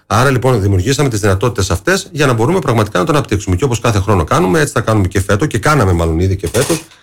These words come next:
να ζητάμε πάντοτε από το Υπουργείο Εσωτερικών όσα είναι τα οργανικά κενά τα οποία υπάρχουν στον Οργανισμό Εσωτερικών Υπηρεσιών, να, α, τα ετούμαστε προκειμένου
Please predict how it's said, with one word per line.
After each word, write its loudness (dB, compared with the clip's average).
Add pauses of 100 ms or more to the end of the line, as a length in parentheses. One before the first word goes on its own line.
(140)
να 0
ζητάμε 0
πάντοτε -2
από 0
το -4
Υπουργείο 0
Εσωτερικών -2 (380)
όσα 2
είναι 2
τα 0
οργανικά 2
κενά -2
τα -2
οποία 0
υπάρχουν 0
στον -2
Οργανισμό 0
Εσωτερικών -2
Υπηρεσιών, -2
να, 2
α, 0
τα 0
ετούμαστε 0
προκειμένου 0